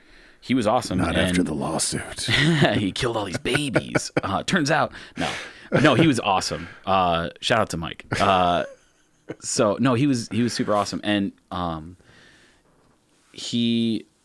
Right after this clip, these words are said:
Speaker 1: I don't really buy into a lot of holistic medicine stuff.
Speaker 2: Yeah, yeah.
Speaker 1: Like, I'm very much a
Speaker 2: Same.
Speaker 1: believer in, like, you take medicine for being sick and you see real doctors. And, like,
Speaker 2: Yeah.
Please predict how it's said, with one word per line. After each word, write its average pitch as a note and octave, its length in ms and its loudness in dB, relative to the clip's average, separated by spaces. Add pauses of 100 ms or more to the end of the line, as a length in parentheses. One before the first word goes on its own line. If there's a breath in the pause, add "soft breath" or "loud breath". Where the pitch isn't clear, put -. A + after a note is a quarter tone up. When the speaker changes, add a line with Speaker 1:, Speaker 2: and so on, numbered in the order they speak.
(180)
Speaker 1:
I C#3+ 100 2
don't C#3+ 180 2
really G#2+ 160 2
buy F2 220 -2
into F2 200 -2
a - 20 -4
lot E2 180 -4
of E2+ 80 -10
holistic - 380 -4
medicine D#2+ 340 -6
stuff. F2 320 0
Speaker 2:
Yeah, F#2+ 120 0
yeah. D#2+ 100 -4
Speaker 1:
Like, E2+ 260 -4
I'm F2+ 260 -2
very G2 260 -2
much F#2 180 -2
a F2 40 -6
Speaker 2:
Same. F2+ 160 -2
Speaker 1:
believer E2+ 240 -2
in, E2 120 -4
like, E2 200 -6
you F2 80 -6
take F2 180 -4
medicine E2+ 520 -4
for F2 160 -10
being D#2+ 200 -4
sick - 320 -4
and E2+ 60 -10
you E2 60 -6
see E2+ 160 -6
real D#2 220 -4
doctors. D2 640 -8
And, D#2+ 100 -10
like, D2+ 180 -8
Speaker 2:
Yeah. - 80 -18